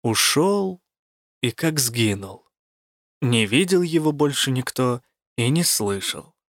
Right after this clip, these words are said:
А санным путём заслал сватов жених богатый. Пригляду и сговорили,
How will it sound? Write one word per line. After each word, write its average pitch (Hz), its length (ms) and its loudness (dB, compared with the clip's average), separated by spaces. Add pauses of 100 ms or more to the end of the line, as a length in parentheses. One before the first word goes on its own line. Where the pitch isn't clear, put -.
(600)
А 135 100 0
санным 180 580 2
путём 196 540 0 (360)
заслал 175 500 2
сватов 165 680 0
жених 160 460 2
богатый. 104 600 -4 (480)
Пригляду 202 520 2
и 185 80 2
сговорили, 110 760 0